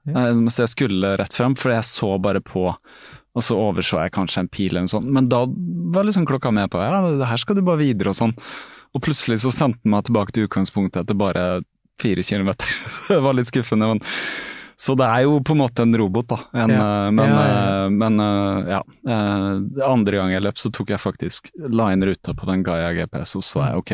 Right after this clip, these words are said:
Speaker 2: hvor går det her liksom, så, så det er fullt mulig å få det til i marka, og sånn, eh, og siden det er såpass mange.
Speaker 1: Mm.
Speaker 2: Eh, men du skal løpe den? Bestemt
Speaker 1: Jeg skal
Speaker 2: deg?
Speaker 1: løpe den.
Speaker 2: Ja, ja.
Speaker 1: Ja, det
Speaker 2: Vi
Speaker 1: må,
Speaker 2: får s-
Speaker 1: det må jeg. Det gleder
Speaker 2: Ja.
Speaker 1: jeg meg til, da.
Speaker 2: Ja.
Speaker 1: Det
Speaker 2: Vi
Speaker 1: er jo høydepunkt i år.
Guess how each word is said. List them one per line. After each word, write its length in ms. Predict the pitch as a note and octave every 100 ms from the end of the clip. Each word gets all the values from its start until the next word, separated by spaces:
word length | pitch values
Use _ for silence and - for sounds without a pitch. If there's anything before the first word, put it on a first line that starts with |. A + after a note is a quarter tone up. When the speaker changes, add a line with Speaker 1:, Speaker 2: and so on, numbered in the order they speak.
| F2
Speaker 2:
hvor 120 | F#2+
går 180 | F2+ D#2
det 60 | E2
her 160 | D#2+ D2+
liksom, 300 | - - F#2
så, 180 | F#2+ E2+ _ - - - -
så 140 | -
det 100 | A#2+
er 80 | A#2
fullt 240 | - A2 -
mulig 280 | B2 G#2 F#2
å 140 | G2
få 180 | - G#2+
det 120 | F#2
til 140 | - F#2+
i 40 |
marka, 440 | G2 F2 - F#2 F2
og 40 |
sånn, 300 | - F#2 F2+
eh, 340 | F2+ F2 F2+ F#2 - -
og 60 |
siden 180 | G#2 G#2+
det 140 | G2 F#2+
er 60 | F#2+
såpass 220 | - F#2
mange. 320 | G2+ F2+ F#2+ G#2 _ -
Speaker 1:
Mm. 140 | C#3 C3+ A#2 - - _ A#2
Speaker 2:
Eh, 460 | A#2+ B2+ B2+ B2+
men 120 | B2+ C3
du 60 |
skal 200 | B2+ D3
løpe 220 | C3 A#2 G2+
den? 160 | C#3 A#3 - _ B2+
Bestemt 240 | B2 D#3
Speaker 1:
Jeg 140 | D3 D3+
skal 140 | C#4
Speaker 2:
deg? 60 | B3+
Speaker 1:
løpe 140 | C#3+ C3+
den. 220 | - -
Speaker 2:
Ja, 80 | C3+
ja. 80 | E3
Speaker 1:
Ja, 40 |
det 120 | E3+
Speaker 2:
Vi 60 | D#3
Speaker 1:
må, 80 | C#3+
Speaker 2:
får 80 | C3
s- 80 |
Speaker 1:
det 100 | C#3+
må 220 | F3 C#3 B2+
jeg. 160 | D3+
Det 100 | D#3
gleder 280 | E3+ G3+ D3
Speaker 2:
Ja. 0 | B2
Speaker 1:
jeg 60 | A#2+
meg 100 | B2+
til, 140 | D3
da. 180 | F3+ C#3+ G3
Speaker 2:
Ja. 140 | A#2+ B2 -
Speaker 1:
Det 120 | D3
Speaker 2:
Vi 100 | E3+
Speaker 1:
er 120 | D3 C3
jo 100 | C#3
høydepunkt 400 | B2+ A#2 C3+ C#3+
i 40 |
år. 180 | C#3+ D3+